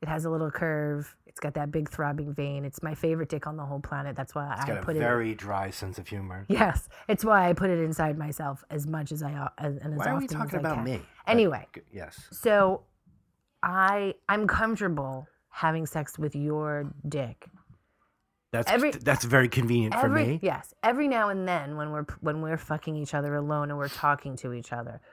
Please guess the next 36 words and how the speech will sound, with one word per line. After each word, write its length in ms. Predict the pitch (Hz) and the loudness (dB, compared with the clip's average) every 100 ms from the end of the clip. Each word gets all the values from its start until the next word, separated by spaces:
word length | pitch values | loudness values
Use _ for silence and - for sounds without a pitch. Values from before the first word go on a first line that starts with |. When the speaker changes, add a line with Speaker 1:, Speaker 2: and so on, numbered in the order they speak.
| - | -6
Speaker 1:
we 120 | 220 220 | 0 2
do 540 | 190 214 208 196 190 - _ - | 4 2 4 2 0 -8 _ -4
improvise 680 | 285 277 185 151 135 139 156 | -2 0 0 -2 -2 -4 -2
or 140 | 151 | -2
role 280 | 143 156 160 | 0 0 0
play. 380 | - 127 123 139 - - _ _ - | -2 -8 -8 -16 -20 -20 _ _ -8
And 240 | 165 156 | -4 0
you'll 160 | 165 165 | 2 2
say 260 | - 160 151 | 2 2 2
to 200 | - 151 | -2 -6
me, 480 | 147 147 143 143 135 _ _ _ _ - | -4 -2 -4 -4 -8 _ _ _ _ -6
"Imagine 400 | 180 160 147 147 | -2 -2 -4 -6
he's 240 | 147 151 - | -4 -6 -2
fucking 400 | 151 - 156 160 | -4 -2 -6 -4
you," 260 | 160 156 | -2 -2
or 240 | 147 147 147 | -2 -2 -4
whatever. 460 | 147 143 147 147 | -4 -6 -6 -8
Speaker 2:
Sure, 160 | - 170 | -6 -4
Speaker 1:
And 220 | 156 151 147 | -2 -2 -4
Speaker 2:
sure. 220 | 90 92 | -6 -10
Speaker 1:
he'll, 320 | - 214 202 - _ | -6 0 0 -2 _
you 260 | 202 208 220 | 0 4 6
always 400 | 185 175 170 160 | 6 6 4 2
use 340 | 160 170 156 | 0 0 0
the 120 | 156 | -2
words, 400 | 147 147 143 143 - _ | -2 -2 -4 -6 -12 _
"He's 200 | 202 - | -2 0
fucking 320 | 190 - 185 | -4 -2 -2
you 100 | 170 | 0
with 140 | 160 | 0
his 200 | 190 180 | 2 0
big 380 | 151 156 151 147 | 0 -4 -6 -6
dick." 300 | 151 139 135 | -6 -6 -4
Speaker 2:
Do 160 | - 110 | 0 4
I? 200 | 131 156 _ - | 4 2 _ -2
Speaker 1:
Yes. 400 | 165 147 - | 0 0 -2